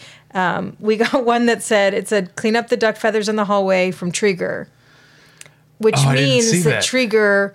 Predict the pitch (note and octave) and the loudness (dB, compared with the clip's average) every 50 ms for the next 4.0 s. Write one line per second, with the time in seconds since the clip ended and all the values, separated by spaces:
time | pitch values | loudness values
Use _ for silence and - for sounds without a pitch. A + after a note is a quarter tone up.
0 | - - - C3+ C3 - C#3 C3 C3 B2+ C3 B2+ A#2+ - C3 C3 G#3+ A3 A3+ B3 | -12 -6 -2 -2 0 0 0 0 0 0 0 0 -2 -2 0 2 2 4 4 2
1 | C4 C4+ C4 C4+ B3 A#3+ A3 G#3+ G#3 - A#3 B3 B3+ D#4 D#4+ D4+ B3 A#3 G#3+ F3+ | 2 0 0 0 2 2 2 2 0 -2 -2 -2 -2 -4 -4 -2 -2 -2 -2 0
2 | C#3+ C3+ A#2+ G#3+ G#3+ A3 G#3+ G#3+ F3 G3 F3+ G3 F#3+ F3+ F3+ E3+ F3 G3 F#3+ F#3 | 0 0 2 2 0 0 0 -2 -4 -4 -4 -4 -4 -4 -4 -6 -4 -4 -4 -4
3 | E3+ F3 F#3+ F3+ F3+ F3 F3 F3 F3+ F#3 F3 F3+ - - - F#3+ - - - - | -2 -2 -2 0 0 0 -2 -2 -4 -4 -4 -6 -8 -10 -10 -12 -14 -14 -16 -16